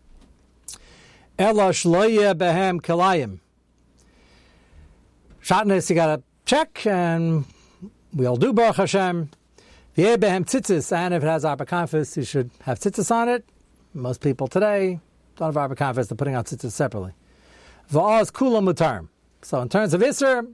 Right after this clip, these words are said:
no one's doing any isser. It doesn't put a ceiling on how much you could spend. Sneas is nogea to a man. Speaking of perm, every couple of years we have one guy come in and, uh, how do I describe this, uh, carefully? He's, he's of the male persuasion,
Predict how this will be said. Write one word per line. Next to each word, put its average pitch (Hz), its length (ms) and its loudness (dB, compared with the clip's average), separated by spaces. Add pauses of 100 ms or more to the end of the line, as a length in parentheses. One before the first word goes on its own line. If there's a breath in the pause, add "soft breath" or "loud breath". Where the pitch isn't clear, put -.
no 214 100 0
one's 233 120 2
doing 220 220 2
any 208 160 2
isser. 185 260 0
It 170 60 -2
doesn't 175 420 -4 (220 soft breath)
put 165 100 0
a 160 60 0
ceiling 170 340 0
on 143 60 -2
how 147 120 0
much 139 160 -4
you 135 60 -6
could 120 120 -4
spend. 107 360 -2 (420 loud breath)
Sneas 196 440 0
is 185 260 2
nogea 160 480 0
to 151 260 0
a 139 60 -2
man. 143 160 -2
Speaking 156 320 -2
of 120 80 -4
perm, 123 400 -2 (420 loud breath)
every 175 160 0
couple 170 260 0
of 151 60 4
years 156 240 2
we 139 120 0
have 131 200 -2
one 151 240 -2
guy 135 440 -2
come 143 220 -4
in 131 360 -2 (320 loud breath)
and, 123 460 -2
uh, 117 540 -2 (600)
how 113 100 -8
do 110 120 -6
I 107 100 -6
describe 107 400 -6
this, 104 300 -10
uh, 104 300 -6
carefully? 120 440 -4 (320 loud breath)
He's, 127 320 -2
he's 131 260 0
of 143 120 0
the 139 100 0
male 156 220 0
persuasion, 135 680 -2